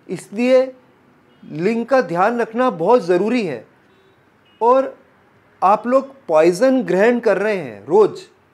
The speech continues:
और अपने फैमिली मेम्बर्स को करवा रहे हैं, बचपन से आप करे जा रहे हैं। आपको बहुत, बहुत कंट्रोल करना है। अगर आपको एक लंबी लाइफ चाहिए और लंबा समय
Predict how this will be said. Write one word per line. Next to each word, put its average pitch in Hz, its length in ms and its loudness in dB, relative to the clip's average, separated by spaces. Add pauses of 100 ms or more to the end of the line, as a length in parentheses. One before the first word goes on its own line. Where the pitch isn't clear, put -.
(420)
और 196 100 -2
अपने 226 300 -2
फैमिली 208 400 0
मेम्बर्स 233 380 0
को 269 120 -4
करवा 180 440 0
रहे 220 100 0
हैं, 160 160 -4
बचपन 254 540 0
से 156 300 -8 (340)
आप 196 200 -2
करे 175 280 4
जा 160 180 -2
रहे 135 160 -10
हैं। 120 180 -18 (920)
आपको 180 380 -4
बहुत, 180 400 -4
बहुत 180 360 -8 (100)
कंट्रोल 170 460 -2
करना 135 360 -10
है। 107 200 -20 (420)
अगर 180 200 -4
आपको 214 260 -2
एक 233 120 -10
लंबी 160 460 -4
लाइफ 165 300 0 (100)
चाहिए 160 400 -8 (640)
और 185 120 -4
लंबा 165 480 0
समय 190 520 -4